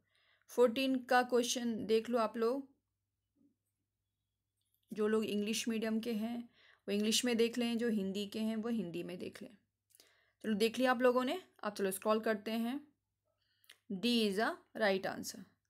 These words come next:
कैसे D is the right answer हुआ?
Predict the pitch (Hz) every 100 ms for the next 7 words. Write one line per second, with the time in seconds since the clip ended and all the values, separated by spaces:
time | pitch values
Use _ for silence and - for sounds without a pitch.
0 | _ _ _ _ _ _ _ _ _ _
1 | _ _ _ _ - 214 220 240 233 226
2 | 226 208 202 208 208 208 226 247 247